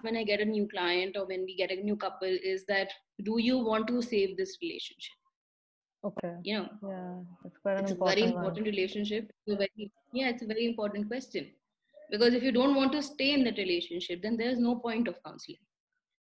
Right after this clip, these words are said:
Speaker 1: Or there's no point of trying to resolve those conflicts if you've already decided that, you know,
Speaker 2: Mm-hmm.
Speaker 1: "I don't want to want, live, live with this person anymore." So the conversation kind of ends there.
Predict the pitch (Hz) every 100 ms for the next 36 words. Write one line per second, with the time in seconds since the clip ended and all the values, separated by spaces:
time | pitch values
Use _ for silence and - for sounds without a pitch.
0 | - 185 185 190 208 214 233 208 202 220
1 | 214 214 185 208 190 185 190 214 196 180
2 | - 165 - 160 202 190 214 202 208 220
3 | 208 - 196 208 196 185 170 - - _
4 | _ 180 175 196 180 165 170 175 196 190
5 | 190 185 165 - 175 180 - _ - -
6 | 339 - - - 196 214 185 175 180 160
7 | - _ _ _ _ _ _ - 285 277
8 | 247 202 233 226 226 240 233 247 240 214
9 | 208 208 180 170 - _ _ _ _ -
10 | -